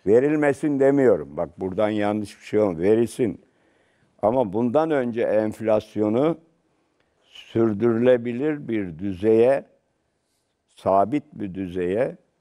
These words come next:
getirmek öncelikli hedefimiz bizim. Ha, vermiyor muyuz? Veriyoruz.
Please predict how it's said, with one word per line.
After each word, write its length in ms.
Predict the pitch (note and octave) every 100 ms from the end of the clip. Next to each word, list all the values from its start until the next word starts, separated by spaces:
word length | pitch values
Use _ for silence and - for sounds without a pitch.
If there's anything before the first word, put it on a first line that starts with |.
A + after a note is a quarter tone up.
| _ _ F#2
getirmek 840 | G2 F#2+ - G#2+ B2 D#3 - _ _ _ -
öncelikli 720 | G#2 G#2+ G#2+ G#2+ G2+ - A2+
hedefimiz 640 | F#2 D#2 D2+ C#2 C2 -
bizim. 220 | - _ _ _ _ _ _ _ _ _ _ _ _
Ha, 400 | A2+ C3 B2 - _ _ _ _ _ _ -
vermiyor 540 | F2+ C#3 E3+ F3 C3+
muyuz? 380 | A2+ A2+ G3+ _ _ _
Veriyoruz. 560 | A#2+ B2+ B2+ F2 D2